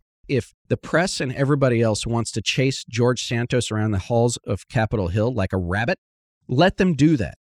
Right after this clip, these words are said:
because it takes attention off of me and us while we try and go do our bad business."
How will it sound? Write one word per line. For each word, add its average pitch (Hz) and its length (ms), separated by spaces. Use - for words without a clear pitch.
because 120 520
it 123 120
takes 143 300
attention 135 420
off 110 240
of 90 100
me 156 380
and 113 160
us 139 340
while 113 220
we 156 220
try 143 240
and 131 140
go 120 120
do 123 260
our 120 140
bad 98 340
business." 73 420